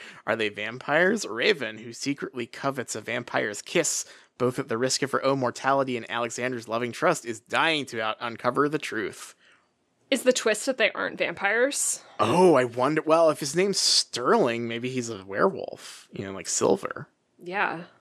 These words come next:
Speaker 1: Uh,
Speaker 2: Or a vampire hunter.
Speaker 1: Or a va-, ooh, yeah, he's like a Van Helsing type.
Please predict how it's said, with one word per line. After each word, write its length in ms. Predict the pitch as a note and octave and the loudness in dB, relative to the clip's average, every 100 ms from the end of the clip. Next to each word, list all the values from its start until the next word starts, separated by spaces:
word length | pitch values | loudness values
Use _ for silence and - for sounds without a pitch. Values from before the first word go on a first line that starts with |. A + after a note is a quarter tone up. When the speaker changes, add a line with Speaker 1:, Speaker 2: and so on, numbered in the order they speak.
| _ _ - | _ _ -6
Speaker 1:
Uh, 220 | G#2+ G#2 | -4 0
Speaker 2:
Or 100 | A#3 | 2
a 40 | G#3+ | 4
vampire 480 | G3+ G3 G3+ F#3+ - | 2 2 2 0 0
hunter. 580 | F#3+ B3+ - D#3+ E3 - | -2 -2 -2 -2 -4 -2
Speaker 1:
Or 100 | - | 0
a 20 | G2+ | 0
va-, 180 | A2+ | 6
ooh, 680 | D3+ F#3 G3+ C#3+ B2 A2+ G#2+ | 8 10 12 10 8 2 0
yeah, 140 | B2+ C#3+ | 2 4
he's 120 | C3 | 2
like 80 | A#2+ | 0
a 60 | |
Van 180 | A#2+ A2+ | -4 -6
Helsing 480 | A2 G2 - C#3+ D3 | -4 -2 -2 -2 0
type. 340 | D3+ D#3+ G3 | 2 2 0